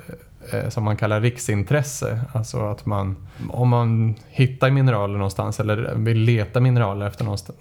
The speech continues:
någonstans eller starta ett gruvbolag så går det intresset, eh, det ses som väldigt speciellt och, eh, överordnat andra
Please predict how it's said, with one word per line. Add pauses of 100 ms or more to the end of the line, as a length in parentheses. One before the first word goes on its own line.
(140)
någonstans
eller
starta
ett
gruvbolag
så
går
det
intresset, (480)
eh, (400)
det
ses
som
väldigt
speciellt
och,
eh, (540)
överordnat
andra